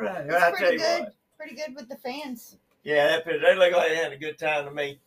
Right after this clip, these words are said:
Speaker 2: Yeah.
Speaker 1: Gonna be a little maybe overcast today there, but the days get better and better and better. So, uh, good time for them. Pretty neat. That means that, uh, here in old, uh, Oak Ridge, we're representing at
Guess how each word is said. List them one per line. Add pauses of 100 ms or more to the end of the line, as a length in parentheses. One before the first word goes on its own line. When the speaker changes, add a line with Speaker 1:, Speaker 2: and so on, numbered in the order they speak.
Speaker 2:
Yeah.
Speaker 1:
Gonna
be
a
little
maybe (1040)
overcast
today
there,
but
the
days
get (220)
better
and
better
and
better.
So,
uh, (540)
good
time
for
them. (340)
Pretty
neat. (340)
That
means
that,
uh, (1300)
here
in
old,
uh,
Oak
Ridge,
we're
representing (480)
at